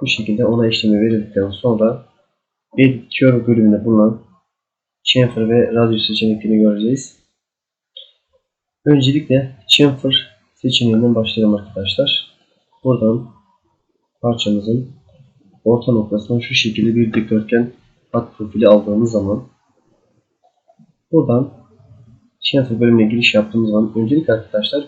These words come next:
bizden iki adet çizgi istemektedir ki bu bölge bir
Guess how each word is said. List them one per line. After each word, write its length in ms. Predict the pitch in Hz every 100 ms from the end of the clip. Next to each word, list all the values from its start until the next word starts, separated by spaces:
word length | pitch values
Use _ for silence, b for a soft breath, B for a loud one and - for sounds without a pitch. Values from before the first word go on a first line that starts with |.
| -
bizden 400 | 135 110 110 156 - _ _ _ _ _ -
iki 380 | 120 - 143 -
adet 500 | 113 123 123 - - -
çizgi 280 | 113 113
istemektedir 680 | 110 113 98 98 95 139 147
ki 320 | - 160 170 170 _ -
bu 160 | 127
bölge 400 | 117 107 113 131 151 _ _ _ _ -
bir 340 | 135 - -